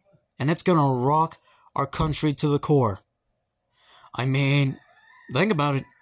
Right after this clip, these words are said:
We got all, all these millions of people coming in on buses, ship, airplanes. Like, we don't know who these people are.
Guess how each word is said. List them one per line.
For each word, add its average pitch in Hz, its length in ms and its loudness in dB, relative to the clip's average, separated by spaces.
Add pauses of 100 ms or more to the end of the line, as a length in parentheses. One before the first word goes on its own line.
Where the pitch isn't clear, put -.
We 139 80 -2
got 156 160 2
all, 175 240 -2 (180)
all 170 180 0
these 185 360 2 (320)
millions 196 480 2
of 190 140 -2
people 165 520 -2 (500)
coming 202 300 -2
in 208 120 2
on 151 200 0
buses, 143 580 -2 (200)
ship, - 640 0 (580)
airplanes. 147 800 0 (220)
Like, 151 200 -6
we 233 120 0
don't 214 160 0
know 143 160 0
who 143 100 2
these 135 160 -2
people 143 360 -2
are. 196 220 -2